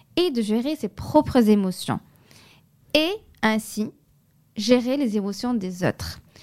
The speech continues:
de manière à ce qu'on puisse faciliter les interactions, à ce qu'on puisse résoudre les conflits, mais surtout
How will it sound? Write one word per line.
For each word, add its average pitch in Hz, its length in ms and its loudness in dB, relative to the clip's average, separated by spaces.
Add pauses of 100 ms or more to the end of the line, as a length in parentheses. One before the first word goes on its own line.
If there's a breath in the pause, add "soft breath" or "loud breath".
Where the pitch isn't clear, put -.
(180 soft breath)
de 196 120 0
manière 240 500 0
à 233 80 0
ce 220 80 -8
qu'on 208 200 -6
puisse - 480 -12 (120)
faciliter - 640 -6
les 180 160 -8
interactions, 196 760 -8 (600 loud breath)
à 190 380 2 (220)
ce - 100 -16
qu'on 208 140 -2
puisse - 480 -10 (240)
résoudre 240 480 2
les 190 120 0
conflits, 294 540 -4 (220)
mais 214 180 0
surtout 392 480 -4